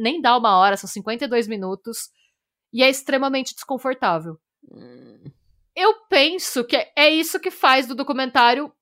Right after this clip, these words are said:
Speaker 1: um documentário bom.
Speaker 2: De
Speaker 1: Por-
Speaker 2: sucesso também, né? Porque você precisa, você,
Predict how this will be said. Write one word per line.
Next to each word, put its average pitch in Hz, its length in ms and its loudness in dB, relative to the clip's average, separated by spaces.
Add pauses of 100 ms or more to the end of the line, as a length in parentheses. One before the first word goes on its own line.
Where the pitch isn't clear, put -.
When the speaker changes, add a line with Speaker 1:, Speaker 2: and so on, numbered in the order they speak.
(120)
Speaker 1:
um 277 120 -6
documentário 285 480 -2 (120)
bom. 220 360 2 (640)
Speaker 2:
De 180 140 -8
Speaker 1:
Por- - 40 -4
Speaker 2:
sucesso 185 720 0
também, 170 380 -6
né? 156 180 -8
Porque 170 320 -10
você 170 260 -6
precisa, 175 840 -8
você, 180 300 -6